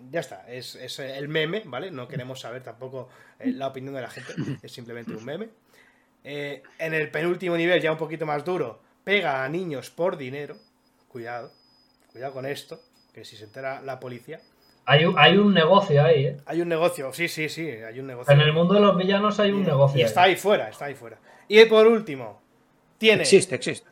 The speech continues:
Speaker 1: tiene una cuenta en Horizon Worlds, que no sé si sabéis lo que es, es el metaverso que ha creado, eh, Mark Zuckerberg, y bueno, pues tener una cuenta ahí con su avatar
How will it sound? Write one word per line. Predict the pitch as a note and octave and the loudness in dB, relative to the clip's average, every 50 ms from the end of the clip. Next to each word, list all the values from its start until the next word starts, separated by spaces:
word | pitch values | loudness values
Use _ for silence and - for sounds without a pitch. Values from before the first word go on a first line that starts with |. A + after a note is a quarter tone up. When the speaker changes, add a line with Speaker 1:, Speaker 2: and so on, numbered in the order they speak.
| _ - - | _ -20 -20
Speaker 1:
tiene | - - C#3 D#3 G3 E3+ D#3+ | -18 -8 -4 0 0 2 2
una | E3 F#3+ F#3+ D#3 D3 | 2 0 0 0 0
cuenta | E3+ F#3 F#3 E3 - G3+ G#3 G#3+ G#3+ G#3+ _ _ _ _ _ - | -2 -4 -4 -2 -2 -2 -2 -2 -4 -6 _ _ _ _ _ -2
en | F3 F#3 G3+ G3+ G#3 - - _ | 2 2 2 2 -2 -8 -12 _
Horizon | - E3+ F3 F3+ F3+ F3 - F#3 E3 D3+ C#3+ | 0 4 4 4 4 4 0 -2 -2 -2 -2
Worlds, | D3+ E3 D#3+ C#3+ C3+ B2+ B2+ - - | -2 0 -2 -2 -4 -8 -14 -16 -16
que | - C3+ | -14 -14
no | D3 C#3+ | -14 -12
sé | D#3+ C#3+ | -12 -12
si | - | -10
sabéis | D#3+ C#3 D3 D3 | -8 -8 -8 -8
lo | C#3+ C#3+ C3+ | -8 -8 -6
que | C#3 D3+ F3+ | -2 -2 -2
es, | F#3+ - - _ _ _ _ _ - | -2 -2 -6 _ _ _ _ _ -4
es | D#3+ E3 E3+ E3+ E3 - - | 0 0 0 0 0 -6 -14
el | C#3+ C#3+ C#3+ C#3 C#3 D3 - C3+ | -12 -10 -8 -8 -8 -10 -10 -10
metaverso | C#3+ C#3+ C#3 - C#3+ C3+ C#3+ D#3 E3 - - D#3 C3 | -10 -10 -8 -6 -6 -4 -4 -4 -4 -6 -8 -12 -10
que | C#3 C3+ | -8 -8
ha | C3+ C3+ | -8 -8
creado, | C3+ C3+ C3 C3 C3 C3 C3 C3 C3 B2+ B2 A#2 A2+ - _ _ _ _ _ - | -10 -10 -8 -6 -6 -6 -6 -8 -8 -10 -10 -12 -14 -18 _ _ _ _ _ -16
eh, | B2 A#2+ A#2+ B2 B2+ C3 | -14 -12 -12 -12 -10 -4
Mark | D#3 D#3 D3+ D3 C#3+ - | -2 -2 -2 -2 -4 -8
Zuckerberg, | - D3+ D3+ D3+ D3 D3 D#3+ D#3+ E3+ E3+ - _ _ _ _ _ - | -12 -8 -8 -6 -4 -2 -2 -2 -4 -6 -10 _ _ _ _ _ -20
y | B2+ B2 A#2+ A#2 | -18 -18 -16 -16
bueno, | A#2 A#2+ G#2 G2+ _ | -18 -18 -20 -20 _
pues | - - - | -20 -20 -18
tener | - A#2+ A#2 C3+ D3 | -14 -12 -10 -10 -8
una | D3+ D3+ C#3 | -8 -8 -8
cuenta | C#3 D3+ D3 C#3 C#3 D#3 D3 C#3+ C#3+ C#3 | -6 -8 -8 -6 -4 -4 -2 -2 -2 -2
ahí | C#3 C#3 | -4 -4
con | B2+ C#3 C3+ B2+ | -8 -10 -12 -14
su | - - D3+ C#3 | -12 -10 -8 -6
avatar | C3 B2+ B2 B2 D3+ D3 D3+ D#3+ D#3 | -6 -6 -6 -6 -4 -4 -4 -4 -6